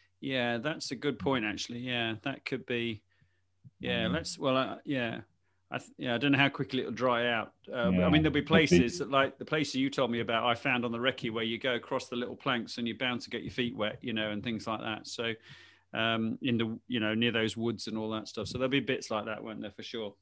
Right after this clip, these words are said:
Speaker 1: So,
Speaker 2: Yeah.
Speaker 1: yeah,
Speaker 2: Yeah, so I
Speaker 1: yeah.
Speaker 2: think, um, yeah, we're just gonna have to deal with whatever comes, I think.
Speaker 1: So do you think this is one of the biggest sporting events you've, uh,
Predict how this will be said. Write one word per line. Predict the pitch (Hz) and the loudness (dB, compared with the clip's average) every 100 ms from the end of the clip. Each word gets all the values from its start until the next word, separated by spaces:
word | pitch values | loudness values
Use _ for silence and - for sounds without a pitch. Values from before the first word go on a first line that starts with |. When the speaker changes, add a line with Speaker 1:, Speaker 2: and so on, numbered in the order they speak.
| _ _ - | _ _ -8
Speaker 1:
So, | 95 | 0
Speaker 2:
Yeah. | 87 87 80 - - - _ _ | 4 4 0 -8 -20 -20 _ _
Speaker 1:
yeah, | 139 139 147 127 90 | 4 4 4 6 8
Speaker 2:
Yeah, | 90 90 | 8 8
so | 87 90 | 6 8
I | |
Speaker 1:
yeah. | 87 | 10
Speaker 2:
think, | 98 - | 10 8
um, | 92 90 90 85 87 _ - - - - - _ _ | 6 6 4 0 -4 _ -20 -18 -20 -20 -20 _ _
yeah, | 92 90 87 | 6 8 8
we're | 87 | 6
just | 90 - | 4 4
gonna | 92 90 | 6 6
have | - | 6
to | 92 87 82 | 6 6 4
deal | 95 90 87 | 6 6 8
with | 90 | 6
whatever | 87 90 87 87 | 8 8 8 4
comes, | - 95 90 85 | 4 4 4 2
I | 85 | 2
think. | 87 113 - - _ _ - - - | 2 0 -4 -12 _ _ -20 -20 -2
Speaker 1:
So | 240 | 2
do | 247 | 4
you | 277 | 6
think | 311 262 | 6 6
this | 240 | 4
is | 226 | 4
one | 233 | 4
of | 226 | 6
the | 190 | 4
biggest | 214 202 180 | 4 6 4
sporting | - 208 196 185 | 4 4 4 2
events | 175 170 170 143 | 2 2 2 0
you've, | 156 147 139 | 0 2 2
uh, | 147 147 139 | 4 4 4